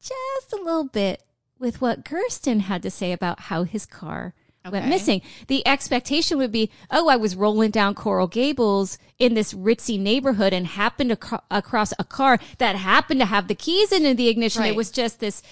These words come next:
Speaker 1: serendipitous, and here I am. I'm gonna hop right in, and there
Speaker 2: And
Speaker 1: I
Speaker 2: it's
Speaker 1: go.
Speaker 2: ice blue, so
Speaker 1: Ice
Speaker 2: bitch, I'm
Speaker 1: blue,
Speaker 2: getting
Speaker 1: yes.
Speaker 2: in. Yes.
Speaker 1: That's not the story he had.
Speaker 2: Oh.
Speaker 1: So his story was he claims he saw Gersten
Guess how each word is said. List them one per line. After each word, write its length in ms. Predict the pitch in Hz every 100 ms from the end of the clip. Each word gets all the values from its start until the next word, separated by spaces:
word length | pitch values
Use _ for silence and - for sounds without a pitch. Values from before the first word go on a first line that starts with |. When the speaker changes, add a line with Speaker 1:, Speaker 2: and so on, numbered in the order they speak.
| - - -
Speaker 1:
serendipitous, 960 | - - 254 233 220 330 403 349 240 -
and 120 | 233
here 200 | 226 277
I 100 | 254
am. 320 | 240 269 339
I'm 80 | 277
gonna 160 | 233 202
hop 240 | 196 214
right 180 | 247 233
in, 160 | 240 220
and 120 | 202
there 100 | 196
Speaker 2:
And 80 | 175
Speaker 1:
I 20 |
Speaker 2:
it's 80 | 185
Speaker 1:
go. 60 |
Speaker 2:
ice 200 | 226 180
blue, 380 | 180 233 302 277
so 100 | 226
Speaker 1:
Ice 140 | 226 240
Speaker 2:
bitch, 140 | 233
I'm 60 | 339
Speaker 1:
blue, 60 | 320
Speaker 2:
getting 200 | - 208
Speaker 1:
yes. 300 | 208 185 254 294
Speaker 2:
in. 60 | 294
Yes. 540 | 202 175 180 - - - _ _ -
Speaker 1:
That's 220 | 202 -
not 220 | 214 -
the 60 | 180
story 300 | - 170 170
he 200 | - 175
had. 240 | - - _ -
Speaker 2:
Oh. 440 | 294 - 196 175 _ _
Speaker 1:
So 120 | 240
his 280 | 214 - 403
story 540 | - - 254 196 170 170
was 520 | 175 160 175 - - _ _ 226 226 277 269
he 220 | - 330 427
claims 460 | - 320 247 233
he 180 | - 294
saw 240 | - 302
Gersten 580 | 240 202 196 - 190 185